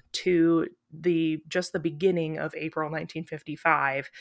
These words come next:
um, but had a massive impact on, like, the standard for the horror host show format.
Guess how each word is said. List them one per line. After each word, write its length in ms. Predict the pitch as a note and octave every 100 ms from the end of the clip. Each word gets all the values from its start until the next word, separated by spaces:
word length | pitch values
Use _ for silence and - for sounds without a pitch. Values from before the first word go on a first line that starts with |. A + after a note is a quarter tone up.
| - - - - - -
um, 260 | - F#3
but 140 | E3+ F3+
had 160 | G3
a 60 | F#3
massive 580 | F3+ F#3 F#3 F#3+ A3+ E3+
impact 560 | D#3 D#3+ C3+ C3+ - -
on, 320 | D3 C#3 C3+
like, 300 | C#3 C3 - -
the 240 | D3 C#3 C3
standard 800 | - - D3+ C3+ B2+ C3 C3 -
for 220 | D#3 B2+
the 100 | C3
horror 340 | - C3 B2+ -
host 300 | - - -
show 480 | - - - - F3 _ _
format. 640 | - - C3 D#2+ G1+ G1+